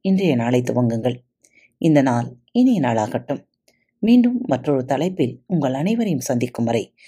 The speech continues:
உங்களிடமிருந்து விடைபெற்றுக் கொள்வது உங்கள் அன்பு தோழி. அன்பின் நேயர்கள் அனைவருக்கும் இனிய வணக்கங்கள். பாரத் தமிழ் வலையொலி பக்கத்தை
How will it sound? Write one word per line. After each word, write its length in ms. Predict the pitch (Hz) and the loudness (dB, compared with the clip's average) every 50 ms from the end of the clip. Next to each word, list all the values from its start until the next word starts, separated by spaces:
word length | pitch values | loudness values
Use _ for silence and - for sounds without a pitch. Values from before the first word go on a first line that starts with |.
| - - - _ _ | -20 -20 -20 _ _
உங்களிடமிருந்து 600 | - 233 247 262 262 247 254 240 247 262 269 240 | 6 8 8 8 8 6 4 4 4 2 2 2
விடைபெற்றுக் 440 | 170 151 147 - 139 - - - - | 2 2 2 0 -2 -6 -8 -4 -2
கொள்வது 560 | 143 123 131 135 131 135 135 - 190 185 _ _ _ _ _ _ | 0 0 2 2 2 2 0 0 -4 -10 _ _ _ _ _ _
உங்கள் 600 | - 185 196 208 220 214 233 220 214 226 220 - _ _ _ - | -4 -2 -2 0 0 0 -2 -2 -2 -4 -8 -12 _ _ _ -10
அன்பு 280 | 127 123 123 120 120 | -8 -6 -6 -6 -6
தோழி. 440 | 123 139 120 110 123 135 - - _ _ _ _ _ _ _ _ _ _ _ _ _ _ _ _ _ _ _ _ _ _ _ _ _ _ _ _ _ _ - - _ _ _ _ _ _ _ _ _ | -6 -6 -6 -4 -6 -6 -8 -10 _ _ _ _ _ _ _ _ _ _ _ _ _ _ _ _ _ _ _ _ _ _ _ _ _ _ _ _ _ _ -20 -20 _ _ _ _ _ _ _ _ _
அன்பின் 300 | - 185 185 175 170 139 | 2 4 4 4 4 2
நேயர்கள் 460 | 139 143 147 156 151 151 - 127 117 | 2 2 0 0 -2 -2 -4 -4 -2
அனைவருக்கும் 680 | 127 127 147 196 208 220 165 127 - - - 107 - - _ _ _ | -2 -2 -2 -2 -2 -2 -4 -4 -8 -12 -12 -12 -14 -18 _ _ _
இனிய 280 | 185 180 185 175 143 | -2 0 2 2 0
வணக்கங்கள். 540 | 113 110 110 113 110 - 117 110 110 113 - - _ _ _ _ - _ _ _ _ _ _ _ - 147 | 0 -2 -4 -6 -6 -8 -8 -8 -8 -10 -10 -14 _ _ _ _ -20 _ _ _ _ _ _ _ 0 4
பாரத் 340 | 160 165 175 170 160 - - | 6 6 6 4 2 -2 -2
தமிழ் 280 | - 156 160 165 151 131 | -2 -2 -2 -2 0 0
வலையொலி 440 | 135 135 147 175 170 143 123 - | 0 0 0 0 0 -2 -2 -2
பக்கத்தை 560 | - 120 - - 123 - - 120 113 107 - | -4 -8 -8 -6 -8 -8 -6 -6 -8 -8 -10